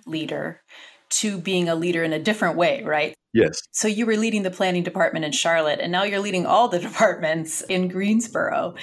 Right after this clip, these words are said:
Speaker 1: Why did you take on that broader leadership role, and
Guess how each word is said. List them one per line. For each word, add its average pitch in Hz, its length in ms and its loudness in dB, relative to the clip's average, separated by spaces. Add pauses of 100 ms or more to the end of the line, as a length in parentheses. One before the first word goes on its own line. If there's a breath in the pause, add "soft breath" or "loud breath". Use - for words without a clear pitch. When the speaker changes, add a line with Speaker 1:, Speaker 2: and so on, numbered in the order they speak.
(460 loud breath)
Speaker 1:
Why 233 260 2
did 370 180 -2
you 320 140 -2
take 247 320 -2
on 196 300 2
that 277 220 -2
broader 160 400 0
leadership 160 500 -4
role, 156 380 0
and 160 480 -4